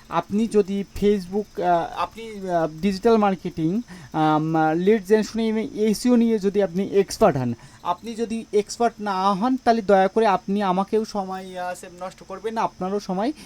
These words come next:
এখানে স্পেন্ড করবেন না, ঠিক আছে? আহ, তার জন্য মনে করেন আমরা, আহ, আমাদের ওয়েবসাইটে চলে আসলাম। এই আমরা একটি ওয়েবসাইট বিল্ড করছি, ঠিক আছে? এই ওয়েবসাইটের মনে করেন হচ্ছে আমি সিও এবং আমাদের খাদিমুল ইসলাম তুফান ভাই, উনি হচ্ছে আমাদের ওয়েবসাইটের মনে করেন, আহ, হচ্ছে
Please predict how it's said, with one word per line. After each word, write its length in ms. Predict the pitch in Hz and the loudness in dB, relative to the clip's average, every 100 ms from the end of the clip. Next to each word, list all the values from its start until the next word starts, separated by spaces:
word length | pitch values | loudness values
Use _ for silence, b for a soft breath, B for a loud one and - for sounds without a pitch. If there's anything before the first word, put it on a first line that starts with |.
| B | B
এখানে 300 | 175 190 175 | -12 -10 -12
স্পেন্ড 280 | 156 170 165 147 | -14 -18 -18 -14
করবেন 280 | 135 - 113 | -14 -14 -20
না, 80 | 117 | -18
ঠিক 100 | 196 | -6
আছে? 260 | 269 262 156 B B B | -6 -6 -16 B B B
আহ, 340 | 151 151 151 - | -4 -2 -2 -4
তার 120 | 202 | -10
জন্য 160 | 226 226 | -10 -10
মনে 160 | 214 | -12
করেন 160 | 214 226 | -10 -6
আমরা, 340 | 190 190 208 | -6 -6 -6
আহ, 160 | 196 185 | -6 -4
আমাদের 540 | 180 165 156 190 208 | -6 -4 -6 -8 -8
ওয়েবসাইটে 380 | 190 185 208 208 202 | -10 -10 -14 -16 -16
চলে 220 | 180 165 | -12 -8
আসলাম। 340 | 165 160 196 254 B B _ | -8 -10 -14 -14 B B _
এই 180 | 220 233 | -8 -4
আমরা 220 | 214 196 | -4 -8
একটি 200 | 202 202 | -12 -12
ওয়েবসাইট 380 | 202 190 196 202 170 | -12 -10 -12 -16 -18
বিল্ড 160 | 190 185 | -20 -18
করছি, 280 | 202 196 240 - | -20 -18 -20 -18
ঠিক 120 | 240 254 | -14 -14
আছে? 180 | 233 | -12
এই 140 | 175 170 | -12 -10
ওয়েবসাইটের 400 | 175 175 202 196 | -12 -14 -20 -18
মনে 120 | 180 | -18
করেন 260 | 185 190 185 | -14 -10 -10
হচ্ছে 220 | 180 190 | -10 -8
আমি 240 | 170 190 | -8 -10
সিও 360 | 208 - 202 262 B B - | -16 -12 -8 -8 B B -10
এবং 260 | 185 220 | -8 -6
আমাদের 340 | 202 185 185 196 | -4 -4 -4 -8
খাদিমুল 440 | - 175 180 185 | -10 -8 -8 -10
ইসলাম 300 | 190 202 208 - | -14 -10 -12 -12
তুফান 340 | 185 202 196 | -14 -12 -12
ভাই, 180 | 202 208 | -10 -10
উনি 280 | 190 185 196 | -8 -8 -6
হচ্ছে 300 | 190 190 220 | -8 -10 -8
আমাদের 360 | 175 165 170 | -6 -6 -8
ওয়েবসাইটের 480 | 170 170 175 190 202 | -6 -8 -8 -12 -10
মনে 200 | 185 156 | -10 -12
করেন, 440 | 165 165 165 170 170 | -10 -8 -6 -6 -4
আহ, 200 | 165 165 | -2 -4
হচ্ছে 200 | 165 | -6